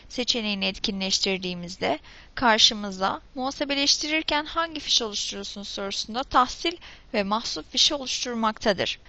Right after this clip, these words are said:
Buradan tahsil fişini seçmemiz durumunda ilk satır boş olarak gelecektir. Buradaki muhasebe bağlantısını muhasebe bağlantı listesinden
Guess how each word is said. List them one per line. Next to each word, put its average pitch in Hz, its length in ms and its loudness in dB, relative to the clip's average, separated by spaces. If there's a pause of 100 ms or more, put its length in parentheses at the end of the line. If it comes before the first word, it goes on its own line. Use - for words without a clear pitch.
(260)
Buradan 339 380 8 (300)
tahsil 254 400 0
fişini 269 360 2
seçmemiz 254 600 0
durumunda 180 600 2 (280)
ilk 359 160 -2
satır - 580 0 (220)
boş 302 220 2
olarak 190 420 2
gelecektir. - 800 0 (240)
Buradaki 320 680 4
muhasebe 277 500 0
bağlantısını 214 840 6 (380)
muhasebe 285 520 -2
bağlantı 294 500 6
listesinden 214 800 -2